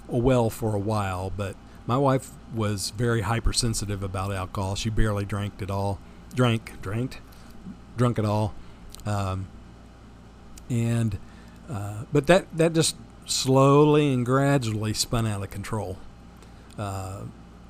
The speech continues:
uh, it was really wild. I w-, uh, I would, it turned into, like I said, a couple of times a week to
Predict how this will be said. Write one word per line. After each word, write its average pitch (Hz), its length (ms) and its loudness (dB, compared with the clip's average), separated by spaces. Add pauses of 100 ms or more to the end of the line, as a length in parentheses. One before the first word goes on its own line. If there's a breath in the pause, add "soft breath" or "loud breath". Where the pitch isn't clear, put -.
(440)
uh, 120 200 -2
it 117 100 -2
was 110 180 -4 (300)
really 120 300 4
wild. 113 420 2
I 104 100 0
w-, 101 200 -4 (340)
uh, 120 340 -12 (640 loud breath)
I 101 160 0
would, 98 180 -4 (540)
it 120 80 -6
turned 120 280 4
into, 110 440 2
like 107 180 -2
I 107 40 0
said, 107 220 -2
a 107 40 -4
couple 107 240 -4
of 101 60 -4
times 107 260 -2
a 98 60 -4
week 127 480 4 (200)
to 101 480 0